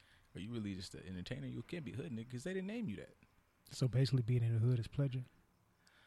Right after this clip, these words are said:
Speaker 1: Yeah. They don't, like, uh, look, when I was in school, niggas flat out wanna, like, one of the homies flat out said he was like, he did the rundown. He was like, "Y'all got colors, right?" "Well, yeah, yeah." "You have a specific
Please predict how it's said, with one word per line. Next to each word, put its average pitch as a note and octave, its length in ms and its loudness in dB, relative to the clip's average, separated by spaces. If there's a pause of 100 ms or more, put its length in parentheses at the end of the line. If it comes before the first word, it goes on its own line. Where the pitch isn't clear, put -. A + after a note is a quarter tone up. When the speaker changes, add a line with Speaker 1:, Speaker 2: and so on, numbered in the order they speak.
(1600)
Speaker 1:
Yeah. D4 540 12 (220)
They A#3 140 12
don't, C4 220 10
like, G3+ 360 12 (200)
uh, D#3 120 12
look, D#3 280 10 (120)
when C#3 100 6
I A#3 180 12
was G#3+ 140 12
in F3 60 8
school, E3+ 280 6
niggas G#3 300 4
flat F3 200 8
out D#3+ 60 6
wanna, E3 180 2
like, C3+ 260 6 (100)
one F#3 120 0
of F#3+ 100 6
the G3 60 8
homies F#3 160 6
flat D#3+ 160 8
out D3 120 8
said D#3 140 6
he C#3 100 8
was A#2+ 160 6
like, F#2 340 2
he C#3+ 140 2
did B2+ 320 4
the A2+ 80 4
rundown. G#2 500 6
He G#2 100 2
was F#2+ 180 0
like, F2 200 -2 (500)
"Y'all F2+ 100 -6
got G2 160 0
colors, F#2+ 340 6
right?" F2+ 220 -2 (1120)
"Well, D#4+ 180 -2
yeah, A2+ 300 4 (180)
yeah." G2+ 260 0 (460)
"You G2 120 -2
have F2 140 -2
a F#2 40 -12
specific - 680 2